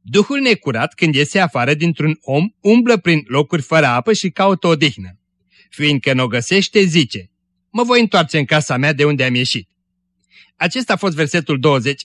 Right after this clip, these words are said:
și patru și versetul următor, douăzeci și cinci, de care ne ocupăm, spune așa: „Și când vine, o găsește măturată și împodobită.” Vedeți, faptul că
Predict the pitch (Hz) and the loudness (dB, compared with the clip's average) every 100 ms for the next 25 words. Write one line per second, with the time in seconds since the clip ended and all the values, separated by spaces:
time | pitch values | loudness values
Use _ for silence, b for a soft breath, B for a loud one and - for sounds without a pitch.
0 | - - 143 131 147 226 185 165 - 196 | -8 -6 -4 -4 -4 -6 -4 0 0 2
1 | 180 165 156 151 - 156 156 147 131 151 | 0 0 0 2 2 2 4 2 2 -4
2 | - 123 147 - 160 135 123 139 131 135 | -8 -6 -6 -2 -2 -2 -2 -2 0 -2
3 | 113 135 214 190 - 170 139 - 92 _ | -4 -2 0 -2 -2 0 0 -2 -8 _
4 | _ _ _ _ _ _ b b - - | _ _ _ _ _ _ b b -10 -4
5 | 165 131 139 127 107 110 120 135 220 - | -4 -2 -4 -4 -4 -6 -2 -2 -2 -6
6 | _ _ - 147 143 135 214 - 165 147 | _ _ -6 -2 -2 0 -2 0 0 2
7 | 135 127 123 175 - 208 - _ - 175 | 0 -2 0 0 0 -4 -6 _ -4 0
8 | 185 - 151 139 131 123 123 139 113 90 | -2 -2 -4 -2 -2 0 0 0 -2 -8
9 | - _ _ _ _ _ _ _ _ _ | -12 _ _ _ _ _ _ _ _ _
10 | _ b b b _ 175 226 247 - - | _ b b b _ 0 0 0 -8 -18
11 | _ _ _ - 226 269 - 214 - 185 | _ _ _ -4 -2 -2 -2 -2 0 -2